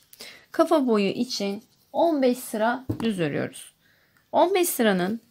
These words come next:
sekizinci sırasına hemen bir işaret yerleştiriyoruz. Çünkü sekizinci sırada gözlerimizi yerleştireceğiz. Şimdi hemen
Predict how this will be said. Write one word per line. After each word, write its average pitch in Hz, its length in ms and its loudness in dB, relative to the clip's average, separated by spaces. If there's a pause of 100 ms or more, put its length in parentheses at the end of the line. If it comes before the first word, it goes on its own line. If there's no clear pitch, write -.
sekizinci 220 680 2
sırasına 220 760 0 (600)
hemen 220 500 6
bir 226 180 2
işaret 185 500 -2
yerleştiriyoruz. 254 920 2 (760)
Çünkü 339 520 0
sekizinci 269 640 2
sırada 240 480 6 (580)
gözlerimizi 214 760 2
yerleştireceğiz. 147 760 -2 (680)
Şimdi 403 280 -4
hemen 269 400 4